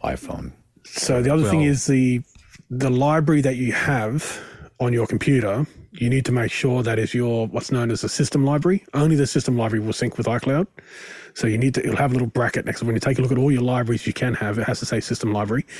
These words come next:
Speaker 2: And also you need to have an option ticked in preferences that says when you import, you add these to iCloud. That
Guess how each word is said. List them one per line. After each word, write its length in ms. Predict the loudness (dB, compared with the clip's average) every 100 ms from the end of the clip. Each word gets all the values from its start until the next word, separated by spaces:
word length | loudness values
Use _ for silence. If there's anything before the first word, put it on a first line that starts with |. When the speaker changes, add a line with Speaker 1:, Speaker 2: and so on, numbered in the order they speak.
| -14 -8
Speaker 2:
And 160 | -2 2
also 300 | 4 4 2
you 120 | 2
need 140 | 0
to 100 | 0
have 200 | 0 0
an 160 | -2 -2 -2
option 400 | -4 -2 -2 -2
ticked 420 | -2 -2 -2 -16 -14 -20 -20 -6
in 260 | -2 0 -2
preferences 560 | -2 -2 0 -2 -2 -2
that 160 | -4
says 340 | 0 0 0 -2
when 220 | -2 0
you 140 | 0 4
import, 580 | 4 4 2 0 -2 -6 _ -2
you 140 | -2
add 220 | 0 0 2
these 240 | 2 0
to 60 | -2
iCloud. 460 | -2 0 2 0 -4 -18 -18 -16 -4
That 180 | -4